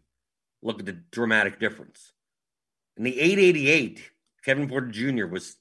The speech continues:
twenty-eight percent owned. In the fadeaway, which is a ten dollar, fifteen dollar fadeaway, whatever it was, sixteen percent owned. In the, the four, the, the cheaper twenty max,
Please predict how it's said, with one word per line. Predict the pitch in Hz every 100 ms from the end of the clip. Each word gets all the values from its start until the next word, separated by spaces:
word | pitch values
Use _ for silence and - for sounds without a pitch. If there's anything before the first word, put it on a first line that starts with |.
| _
twenty-eight | - 135 135 131 117 110
percent | 120 107 101 107
owned. | 95 - _ _ _ _ _ _
In | 110
the | 113 107 - _ _ _ _ _ _ _
fadeaway, | 143 165 135 95 78 87 _
which | - -
is |
a | 92
ten | - 117
dollar, | 120 120 113
fifteen | 117 - 127
dollar | 120 123 123
fadeaway, | 123 127 131 120
whatever | 107 90 76
it | 71
was, | - - _ _ _ _ _ _ _ _
sixteen | - 147 139 123 104
percent | 95 - 82
owned. | - 67 67
In | - 104
the, | 98 92 - _ - - _
the | 95
four, | 95 120 127 131
the, | 110 - _
the | 104 -
cheaper | - 127 127 127
twenty | - 127 139
max, | 160 185 - -